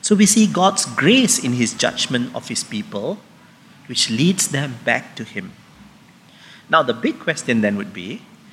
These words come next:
is God saying that they are still unclean and all their work, include, including the work of Haggai one and two of continuing the work of building the temple, is also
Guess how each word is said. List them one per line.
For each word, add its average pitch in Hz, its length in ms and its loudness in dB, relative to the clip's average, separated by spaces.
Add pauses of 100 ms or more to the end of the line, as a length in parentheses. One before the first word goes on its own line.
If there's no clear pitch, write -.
(240)
is 214 160 8
God 339 360 6
saying 208 720 4
that 196 320 6
they 180 80 4
are 190 80 4
still 269 440 2
unclean 160 840 2 (160)
and 170 120 4
all 285 220 8
their 196 160 6
work, 123 400 4
include, 214 720 8 (220)
including 226 540 6
the 170 100 8
work 170 320 4
of - 240 -6
Haggai 151 400 4
one 135 340 2
and 117 220 0
two 123 260 0
of 117 240 2 (320)
continuing 180 840 6
the 131 100 4
work 131 300 2
of 107 160 -6
building 127 340 4
the 117 80 -4
temple, 120 640 -2 (540)
is 117 160 -2
also 120 600 0